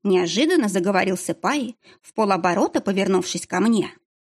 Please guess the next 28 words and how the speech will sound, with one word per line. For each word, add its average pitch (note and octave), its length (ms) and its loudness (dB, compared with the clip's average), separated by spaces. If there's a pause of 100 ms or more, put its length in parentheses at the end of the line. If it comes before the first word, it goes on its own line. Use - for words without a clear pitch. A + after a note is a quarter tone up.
(320)
«Ты G3 120 0
всегда B3+ 520 0
можешь F#3+ 380 0
поговорить G3 480 0
со - 160 -4
мной, G3 280 0 (440)
ведь G3+ 240 -4
не G3+ 120 2
зря G#3 300 0
же E4 100 -2
я G3+ 160 0
столько G3+ 360 -4
тебя - 280 0
этому G3 360 -2
учил. - 360 -4 (540)
Просто G3+ 420 0
потянись G3+ 560 0
ко G#3+ 120 2
мне G3+ 180 2
своей F#3+ 340 0
мыслью, - 500 0 (160)
и G#3 100 0
я F#3+ 180 2
услышу. G3+ 580 -4 (480)
Но F#3+ 180 4
твой A#3+ 400 0
путь, G#3 320 -2
Дайли, G3+ 460 -2